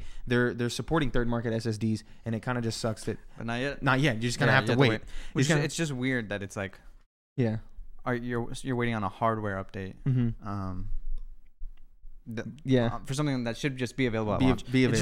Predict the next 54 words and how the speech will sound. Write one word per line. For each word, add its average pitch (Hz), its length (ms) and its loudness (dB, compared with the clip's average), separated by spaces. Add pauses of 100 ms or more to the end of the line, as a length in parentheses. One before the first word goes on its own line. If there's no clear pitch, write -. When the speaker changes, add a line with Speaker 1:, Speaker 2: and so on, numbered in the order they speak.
Speaker 1:
available. - 60 0
Speaker 2:
very 180 140 4
strange. 104 460 0 (140)
Speaker 1:
It, 170 260 2
it 190 160 2
makes 220 200 2
sense, 226 280 2
though, 170 140 4
because 143 220 0
when 147 100 0
you 135 40 2
think 185 180 0
about 139 180 2
it 120 40 -2
and 120 80 0
you 113 60 0
break 117 180 2
it 113 80 -2
down 117 200 2
here, 107 180 2 (400)
you, 135 160 0
you 127 140 2
really 165 200 6
gotta 175 160 6
think 147 140 2
about 123 320 0 (320)
the, 131 160 8
the, 120 420 2
the 117 100 0
main 170 200 6
thing 170 200 2
for 139 160 0
this 127 160 2
generation 117 420 0
is 104 140 -8
load 127 240 4
times, 120 500 2
ray 117 140 4
tracing, 120 340 2
all 120 160 4
this 120 160 2
very 123 320 4
intensive 117 400 -2
stuff - 340 -2
that 120 100 -4
Speaker 2:
Yeah. 127 80 0
Speaker 1:
really 143 180 4
depend 123 440 4
on 110 120 0
having 113 280 0
an 110 80 0
S 110 200 -4
S 101 100 -4
D. 110 220 -2